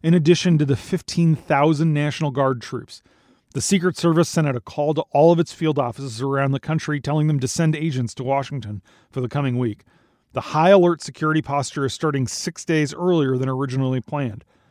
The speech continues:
Carol Leonnig, Karun Demirjian, Justin Jovenel, and Nick Miroff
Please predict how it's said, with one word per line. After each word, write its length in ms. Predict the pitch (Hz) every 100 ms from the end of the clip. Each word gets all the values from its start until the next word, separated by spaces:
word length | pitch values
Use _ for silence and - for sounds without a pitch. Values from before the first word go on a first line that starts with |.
| _ _ -
Carol 320 | - 170 175
Leonnig, 320 | 160 151 156 -
Karun 320 | - 151 165 165
Demirjian, 540 | 147 151 131 143 135
Justin 360 | 120 156 165 131
Jovenel, 540 | 143 147 131 131 147
and 120 | 131
Nick 120 | 151
Miroff 400 | - 151 156 123